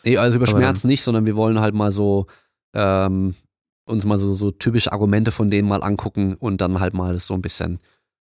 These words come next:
Speaker 2: Bisschen die Bank.
Speaker 1: genauer betrachten und ist da, was ist da dran, ist da was dran, äh, wo sind da vielleicht Probleme?
Speaker 2: Gut, dann habe ich noch, ähm,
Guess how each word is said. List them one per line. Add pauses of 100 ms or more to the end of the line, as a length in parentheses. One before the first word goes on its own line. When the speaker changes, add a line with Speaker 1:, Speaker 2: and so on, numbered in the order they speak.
(120)
Speaker 2:
Bisschen
die
Bank.
Speaker 1:
genauer
betrachten
und (760)
ist
da,
was
ist
da
dran,
ist
da
was
dran, (800)
äh,
wo
sind
da
vielleicht
Probleme? (1000)
Speaker 2:
Gut,
dann
habe
ich
noch,
ähm,